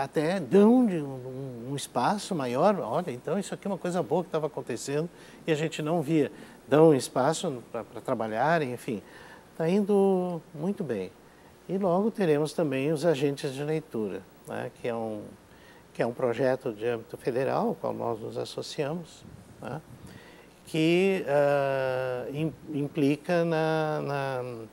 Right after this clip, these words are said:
implica, eh, contratar pessoas jove-, jovens, né, que, que com a sua maleta, né, de, de, com, com livros, né,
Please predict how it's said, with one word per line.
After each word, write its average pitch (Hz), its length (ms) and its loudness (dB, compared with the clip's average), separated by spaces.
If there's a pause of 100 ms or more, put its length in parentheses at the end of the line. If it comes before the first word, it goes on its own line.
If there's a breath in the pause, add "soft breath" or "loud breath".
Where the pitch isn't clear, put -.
(720)
implica, 160 580 -2 (180)
eh, 127 440 0 (500)
contratar 156 540 2
pessoas 147 500 -2
jove-, 143 420 -2
jovens, 143 760 -2 (160)
né, 139 220 -8 (600 loud breath)
que, - 140 -18 (120)
que 147 420 4 (100)
com 139 280 0
a 123 80 -2
sua 131 460 0 (380 loud breath)
maleta, 131 720 4
né, 127 420 -4
de, 120 360 -2
de, - 120 -16
com, 131 360 2
com 156 220 2
livros, 202 680 2
né, 147 260 -8